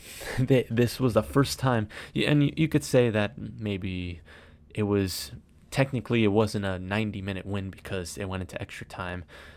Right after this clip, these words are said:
and at the end of the ninety minutes, it was technically a draw. No, I'm not, I'm gonna, I'm gonna count this as a win. They break their seventy-one match, uh, streak of not being able to win,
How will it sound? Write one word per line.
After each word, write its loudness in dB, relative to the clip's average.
and -8
at -6
the -4
end 0
of -2
the -4
ninety -4
minutes, -6
it -6
was -10
technically -4
a -6
draw. 0
No, 12
I'm 4
not, 4
I'm 4
gonna, 2
I'm 4
gonna 4
count 0
this -4
as 4
a 0
win. 0
They 2
break -2
their 2
seventy-one 2
match, -4
uh, -4
streak -2
of -8
not -4
being -2
able -4
to -2
win, 2